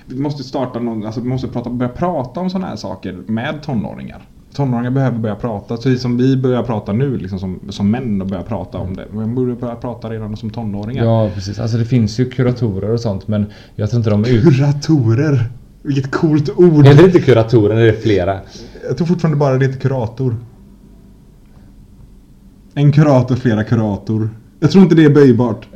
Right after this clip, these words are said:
Speaker 2: <laughs> Okej.
Speaker 1: <laughs> Jag har ingen aning. Jag har aldrig hört ordet kuratorer.
Speaker 2: Nej. Okej, det finns, på varje skola så brukar det finnas en kurator.
Speaker 1: Jag ska googla.
Speaker 2: Jag vet ju faktiskt inte, men,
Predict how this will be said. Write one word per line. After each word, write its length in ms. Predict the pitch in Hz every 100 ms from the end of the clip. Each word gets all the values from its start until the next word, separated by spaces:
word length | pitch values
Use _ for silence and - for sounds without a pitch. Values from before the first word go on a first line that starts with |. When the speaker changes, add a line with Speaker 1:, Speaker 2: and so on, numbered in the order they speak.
| 139 127
Speaker 2:
<laughs> 300 | - - 135
Okej. 340 | - 180 165
Speaker 1:
<laughs> 40 |
Jag 80 | 185
har 60 | 226 214 226 233 214 240
ingen 280 | 226 220 226
aning. 380 | 202 - 208 214
Jag 100 | 233 220
har 0 | 240
aldrig 200 | 208 175
hört 380 | 214 233 214
ordet 340 | 226 175 170 -
kuratorer. 880 | 214 180 190 - 208 151 156 180 185
Speaker 2:
Nej. 120 | 151 - - 196
Okej, 340 | 160 139 - - - -
det 140 | 143
finns, 360 | 139 160 147 -
på 120 | 147
varje 220 | 165 151
skola 400 | 147 160 104 101
så 200 | 117 107
brukar 500 | 104 131 135 - 98
det 60 | 101
finnas 360 | 110 92 90
en 120 | 95
kurator. 520 | 87 104 101 - 117 -
Speaker 1:
Jag 100 | -
ska 80 | 104
googla. 260 | 95 95 90 - - -
Speaker 2:
Jag 140 | - 117
vet 180 | 117 117
ju 80 |
faktiskt 180 | 107 107
inte, 240 | 107 98 -
men, 240 | 110 110